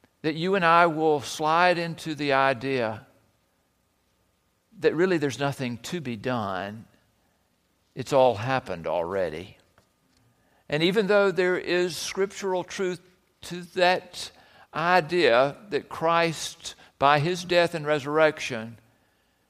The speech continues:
has changed everything, he's left a lot in our hands yet to do in caring for others. And so this invitation I want to make clear to you today.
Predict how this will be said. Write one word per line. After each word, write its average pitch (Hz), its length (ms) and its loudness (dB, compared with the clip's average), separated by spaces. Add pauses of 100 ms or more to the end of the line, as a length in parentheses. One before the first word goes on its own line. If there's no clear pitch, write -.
(680)
has 131 240 -2
changed 151 480 -2
everything, 95 760 -6 (1600)
he's 170 300 -6
left 160 320 0
a 110 40 -4
lot 117 240 -2
in 113 140 -4
our 98 180 0
hands 98 420 -6
yet 98 200 -6
to - 60 -18
do 80 480 -10 (1200)
in 110 160 -6
caring 110 400 -2
for 104 280 -6
others. 90 600 -6 (2750)
And 120 100 -8
so 147 160 4
this 151 180 0
invitation 131 1000 0 (100)
I 120 140 -4
want 120 240 -2
to 120 80 -8
make 117 260 -4
clear 110 300 -6
to - 160 -12
you 110 160 -8
today. 95 640 -4